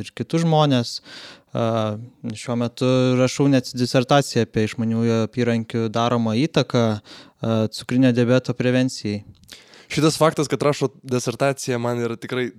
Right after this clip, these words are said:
Speaker 2: dar įdomesnis ir aš labai norėsiu prie jo grįžti, bet būtent kalbant apie išmaniuosius laikrodžius, iškart mintis krypsta prie jų, kaip ir minėjote, funkcijų arba teikiamų naudų. Viena jų integruota bene kiekviename išmaniajame laikrodyje,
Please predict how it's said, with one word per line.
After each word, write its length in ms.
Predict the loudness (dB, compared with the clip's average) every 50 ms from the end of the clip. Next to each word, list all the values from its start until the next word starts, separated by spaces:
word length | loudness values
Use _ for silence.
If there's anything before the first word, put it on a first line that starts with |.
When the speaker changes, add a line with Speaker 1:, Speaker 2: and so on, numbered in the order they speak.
| -8 -2
Speaker 2:
dar 240 | 2 4 4 4 2 0
įdomesnis 480 | -2 -2 0 0 2 0 0 0 0 0
ir 80 | 2 0
aš 140 | 0 0 0 4
labai 220 | 4 6 6 6 6
norėsiu 300 | 8 6 6 4 4 4 6
prie 80 | 6
jo 60 | 6 6
grįžti, 380 | 6 6 4 4 6 4 4 4 2 -2 -10 -18 -10 0
bet 140 | 2 2 4
būtent 240 | 4 4 4 2 2
kalbant 360 | 4 2 4 4 2 2 2
apie 180 | 0 0 2 0
išmaniuosius 420 | 2 2 4 4 4 4 2 0
laikrodžius, 600 | 2 2 4 6 4 4 4 2 2 2 0 -2 -4 -4 -4
iškart 380 | -4 -2 2 4 4 4 4 2
mintis 240 | 2 2 0 -2 -2
krypsta 460 | -2 -2 -2 -2 -4 0 0 0 0
prie 220 | 2 2 2 2 4
jų, 140 | 6 4 4 4 2 0
kaip 160 | -2 0 0 2
ir 60 | 2
minėjote, 320 | 2 2 2 2 2 0 0
funkcijų 480 | 4 4 4 4 4 4 4 4 4
arba 220 | 4 4 2 0 2
teikiamų 320 | 0 0 0 0 -2 0
naudų. 300 | 0 0 2 4 4 4 4 2 -4 -12 -20 -18 -20 -20 0 4
Viena 220 | 6 6 8 8 6
jų 240 | 6 6 4 4 2
integruota 520 | 2 0 0 2 4 4 4 4 4 2 2
bene 220 | 2 2 2 0 0
kiekviename 640 | -2 -4 -4 0 2 2 4 6 6 6 6 4 2 0
išmaniajame 480 | -4 -2 0 2 4 4 4 4 4 4
laikrodyje, 640 | 4 4 4 4 2 2 2 2 4 4 6 6